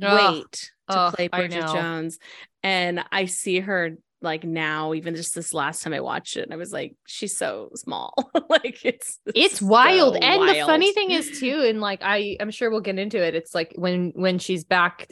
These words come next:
Speaker 1: at her house in, in London, when she makes a goal, she has to lose twenty pounds. And at that moment, the camera is showing her in a towel, and you're like,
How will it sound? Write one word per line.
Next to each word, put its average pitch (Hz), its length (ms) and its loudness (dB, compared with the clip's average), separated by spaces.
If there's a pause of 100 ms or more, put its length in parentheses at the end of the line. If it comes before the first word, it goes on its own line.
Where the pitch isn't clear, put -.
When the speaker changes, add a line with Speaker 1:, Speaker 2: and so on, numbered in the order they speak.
Speaker 1:
at 175 80 -2
her 165 80 2
house 180 380 -2 (100)
in, 160 220 -2
in 165 180 0
London, 160 640 0 (340)
when 170 460 -2
she 196 180 -6
makes 180 220 -4
a 175 80 -6
goal, 160 540 0
she - 140 -10
has 170 120 -6
to 175 80 -6
lose 165 220 -4
twenty 165 260 -8
pounds. 147 400 -8
And 175 160 -4
at 185 140 -2
that 208 220 2
moment, 214 480 0
the 196 100 -4
camera 262 520 -4
is - 100 -6
showing 214 300 -4
her 220 100 -2
in 175 120 -4
a 165 80 -8
towel, 165 600 -2
and 196 140 -4
you're 196 100 -2
like, 175 320 -4